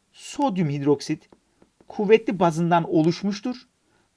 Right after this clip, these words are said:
Dolayıs-, dolayısıyla bu tuz bazik bir tuz diyebilmelisiniz. Çünkü bazik tuz olduğunu söylediğiniz anda konunun hidroliz olduğunu anlamalısınız. Ve hidroliz olduğunu anladıktan sonra da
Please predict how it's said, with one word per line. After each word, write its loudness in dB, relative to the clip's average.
Dolayıs-, 2
dolayısıyla 2
bu -6
tuz -12
bazik -4
bir 0
tuz -10
diyebilmelisiniz. 2
Çünkü -2
bazik 0
tuz -4
olduğunu 2
söylediğiniz 2
anda 2
konunun 0
hidroliz 4
olduğunu 4
anlamalısınız. -2
Ve -2
hidroliz 0
olduğunu 2
anladıktan -4
sonra -4
da 0